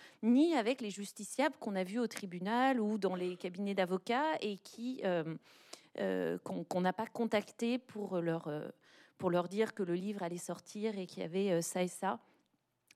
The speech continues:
Toutes les personnes sont bien sûr anonymisées, hein, dans ton livre aussi, hein, on ne peut reconnaître personne, euh, dans, dans nos livres respectifs.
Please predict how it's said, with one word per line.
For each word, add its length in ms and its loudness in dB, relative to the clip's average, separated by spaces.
Toutes 180 -2
les 80 2
personnes 340 2
sont 140 -2
bien 180 0
sûr 300 2
anonymisées, 680 2
hein, 120 -2
dans 160 0
ton 120 -2
livre 240 -2
aussi, 340 0
hein, 180 0
on 80 2
ne 100 0
peut 160 -4
reconnaître 460 -4
personne, 500 2
euh, 140 -2
dans, 320 -2
dans 160 0
nos 140 0
livres 480 -2
respectifs. 680 -12